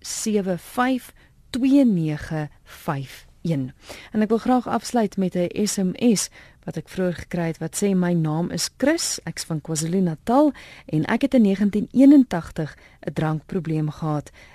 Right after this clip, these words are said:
en was verwys na Lulama. Hulle is in Durban. Ek was vir dertig dae vir behandeling en is nog steeds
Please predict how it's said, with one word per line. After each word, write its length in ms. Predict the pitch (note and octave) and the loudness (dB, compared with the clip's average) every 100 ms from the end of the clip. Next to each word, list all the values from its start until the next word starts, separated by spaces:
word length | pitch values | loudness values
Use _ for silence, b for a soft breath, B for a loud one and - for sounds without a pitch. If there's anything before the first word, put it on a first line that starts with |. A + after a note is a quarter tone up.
| B | B
en 120 | D3+ | -4
was 200 | E3 - | -4 -4
verwys 640 | D#3 C#3+ F#3 C#4 C#4 - - - | -8 -2 2 2 0 -4 -10 0
na 380 | F3 E3+ E3 - _ - | 2 2 0 -8 _ -4
Lulama. 720 | E3+ E3+ D#3+ D3+ E3+ G#3+ F4+ - _ | 0 2 2 2 2 2 0 -4 _
Hulle 200 | D#3+ D#3 | -6 -6
is 160 | - | -4
in 100 | D3 | -6
Durban. 440 | C3 F3+ G#3+ E4 F4 B B B | -2 -2 2 0 0 B B B
Ek 140 | - - | -14 -2
was 200 | G3 - | -2 0
vir 120 | F3 C3 | -6 -2
dertig 500 | F3+ A3 A#3 C4+ - | 0 2 2 -2 -2
dae 420 | D3 D3+ D3+ F#3+ - | -2 -2 2 0 -2
vir 220 | - D3 | -6 -8
behandeling 680 | C3+ D3 A3 B3 C4 C#4 B B B | -8 0 2 4 6 4 B B B
en 180 | F#3+ F#3+ | -2 0
is 160 | G3+ | -2
nog 200 | G#3 - | -4 -6
steeds 640 | - - D#4 B3+ - - | -8 -2 2 2 0 -8